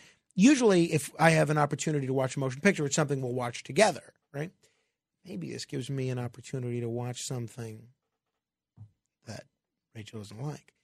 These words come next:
So let me see what's on. Oh, Taken two.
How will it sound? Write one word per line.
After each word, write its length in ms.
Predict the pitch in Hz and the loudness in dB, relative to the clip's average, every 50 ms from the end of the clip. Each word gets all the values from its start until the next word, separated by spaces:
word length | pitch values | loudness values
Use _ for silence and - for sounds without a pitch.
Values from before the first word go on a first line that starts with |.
| _ _ _ _ _ | _ _ _ _ _
So 140 | _ - 160 | _ -8 -8
let 100 | 160 170 | -6 -6
me 100 | 180 185 | -6 -4
see 200 | - - - 139 | -4 -4 -4 -6
what's 240 | 120 120 110 - - | -6 -8 -8 -8 -8
on. 280 | 123 113 101 101 - - _ _ _ _ _ _ _ _ _ _ - | -6 -8 -10 -12 -16 -18 _ _ _ _ _ _ _ _ _ _ -4
Oh, 320 | 180 226 254 277 208 - - - - _ _ _ _ _ _ _ _ _ _ _ _ _ _ _ _ _ _ _ _ _ - | -2 -2 0 0 -2 -2 -4 -8 -20 _ _ _ _ _ _ _ _ _ _ _ _ _ _ _ _ _ _ _ _ _ 2
Taken 580 | - - 208 202 190 - - 196 185 185 196 | 4 6 6 6 4 4 2 2 2 4 2
two. 540 | 190 - - - - 330 403 370 254 101 - | 0 -2 -4 -2 0 2 2 2 2 0 -6